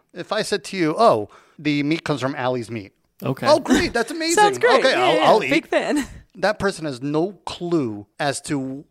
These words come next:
Speaker 1: what Allie's does with their meat.
Speaker 2: So they're just asking
Speaker 1: They, it's all about the
Speaker 2: So you're not
Speaker 1: reputation and the name of the meat brand that everyone knows about.
Speaker 2: Do, uh, do people who are not visibly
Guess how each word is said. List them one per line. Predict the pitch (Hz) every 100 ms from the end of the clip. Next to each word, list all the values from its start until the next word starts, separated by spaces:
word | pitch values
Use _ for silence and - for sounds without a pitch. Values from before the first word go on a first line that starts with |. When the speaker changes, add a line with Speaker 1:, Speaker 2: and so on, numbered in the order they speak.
| _
Speaker 1:
what | 220 131 165 165 _
Allie's | 139 135 139 135 123 110
does | 101 123 117 101
with | 107
their | - 101
meat. | 98 104 - _ _
Speaker 2:
So | _ 127
they're | 123
just | 117 -
asking | 107 104 - 104 104 101 101 101 -
Speaker 1:
They, | 156 -
it's | 165 -
all | 156 147 165
about | 180 123 143 135 135
the | 123
Speaker 2:
So |
you're | 117
not | 131 104
Speaker 1:
reputation | - 127 135 - 147
and | 131
the | 113
name | 113 120 120 117 123
of | 120 104
the | 104
meat | 104 113 -
brand | 107 104 104 107
that | 107 123 _ _ -
everyone | 127 113 120 113 107
knows | 104 98 120
about. | 95 90 - _ _ _
Speaker 2:
Do, | 156 -
uh, | 160
do | 131
people | 143 175 160 175
who | 147 135
are | 120 117 117 113
not | 117 117 110
visibly | 117 113 113 117 113 113